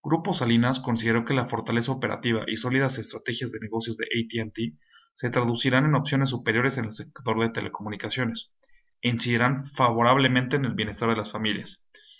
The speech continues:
la eficiencia de las organizaciones y la competitividad del país en su conjunto. Después de más de una década de fortalecer el posicionamiento de las marcas Yusacell y Unifón,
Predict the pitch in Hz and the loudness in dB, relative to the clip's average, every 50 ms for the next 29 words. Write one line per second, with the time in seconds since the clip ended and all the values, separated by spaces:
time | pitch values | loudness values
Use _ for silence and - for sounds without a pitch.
0 | _ _ _ _ _ 117 120 113 113 117 113 - 139 139 135 143 143 135 117 110 | _ _ _ _ _ 0 0 0 0 -2 0 2 2 2 4 4 4 4 2 2
1 | - - 113 110 107 110 110 107 - 123 143 151 165 170 165 - - 123 117 110 | 0 -4 -4 -4 -2 -4 -4 -4 0 2 2 4 4 2 0 -2 -2 0 0 0
2 | 110 - - 113 113 - 113 - - - - 123 123 127 131 131 123 113 117 120 | 0 -2 -4 -6 -4 -4 -6 -6 -8 -6 0 4 4 6 6 6 4 4 4 4
3 | 117 120 117 131 123 - - - - - - - - - - - - - - _ | 4 4 4 0 -2 -4 -6 -8 -10 -12 -10 -8 -8 -8 -8 -8 -10 -12 -16 _
4 | _ _ _ _ _ _ _ _ _ _ _ _ _ _ _ - 143 135 139 185 | _ _ _ _ _ _ _ _ _ _ _ _ _ _ _ -8 -6 -2 0 2
5 | 185 185 196 185 185 170 156 160 156 156 151 135 139 135 139 143 135 127 113 110 | 4 6 8 8 8 8 6 4 4 4 4 4 4 4 4 4 4 4 4 0
6 | 104 - 120 110 - - 117 113 110 113 127 127 127 127 127 123 113 110 - - | -2 -4 -6 -6 0 2 2 2 2 4 4 2 2 2 2 -2 -4 -2 -2 -2
7 | 117 110 113 113 117 120 117 - 127 113 107 113 117 113 113 - 123 110 - 104 | 0 0 2 4 4 2 2 2 0 0 2 2 2 2 2 0 -2 -2 -2 -6
8 | 101 - - 113 113 123 117 113 107 101 - - - 120 135 - - - | -6 -2 0 2 2 4 2 0 0 -2 -8 -4 -2 -2 -2 -2 -6 -10